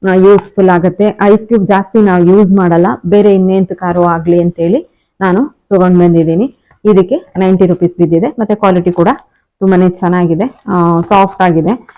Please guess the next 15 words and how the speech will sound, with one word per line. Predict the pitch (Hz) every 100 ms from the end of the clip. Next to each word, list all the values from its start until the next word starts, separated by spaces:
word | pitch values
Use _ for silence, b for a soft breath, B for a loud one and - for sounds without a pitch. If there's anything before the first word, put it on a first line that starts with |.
| B
ಮತ್ತೆ | 185 185
ಐಸ್ | 202 196 -
ಕ್ಯೂಬ್ | 208 180
ಎಲ್ಲ | 175 180
ತೆಗಿಯೋದಿಕ್ಕೂ | 180 165 180 165 170
ಕೂಡ | 175 175 320 - _
ಈಸಿ | 180 185 165
ಆಗತ್ತೆ. | 175 165 156 269 - _ _
ತುಂಬಾ | - 190
ಚೆನ್ನಾಗಿದೆ | 180 175 170 170 160
ಇದು. | 156 165 269 - _ _ _ _ _
ತೊಂಬತ್ತು | 214 202 214 208
ರೂಪಾಯಿಗೆ | 185 175 196 359 - - _ _ _ _ -
ಎರಡು | 220 202 254 - _ _ _ _ _ _ _ _ _ _ 202
ಸಿಕ್ಕಿದೆ. | 185 185 - _